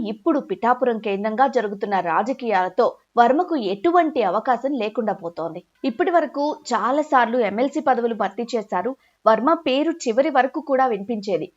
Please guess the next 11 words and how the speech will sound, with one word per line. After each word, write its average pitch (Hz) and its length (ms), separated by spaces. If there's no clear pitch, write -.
కానీ 240 300
చివరి 254 280
నిమిషంలో 240 500
రకరకాల 247 640
సిచ్యువేషన్స్, 285 720
రకరకాల 226 540
రీజన్స్ 269 560
చెప్పేసి 196 420
వర్మ 233 200
పేరును 247 460
తప్పించేవారు. 156 600